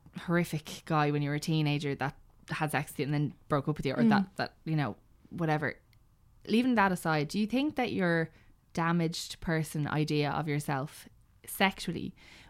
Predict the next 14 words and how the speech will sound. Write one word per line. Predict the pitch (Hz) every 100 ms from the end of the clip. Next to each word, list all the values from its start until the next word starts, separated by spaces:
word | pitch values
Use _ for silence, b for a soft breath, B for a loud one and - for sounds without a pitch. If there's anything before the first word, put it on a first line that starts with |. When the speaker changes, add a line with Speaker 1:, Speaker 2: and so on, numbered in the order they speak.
| B
Speaker 1:
was | 190 180
linked | 175 175 175 156 - -
to | 175
your | 156 151 151
damaged | - 160 160 156 -
person | 156 156 165
idea | 151 165 151 120
of |
yourself | 151 147 143 143
from | - 147
an | 139
anxiety | 147 156 151 151 -
perspective? | 143 151 - - - - - -
Speaker 2:
Yeah. | 220 170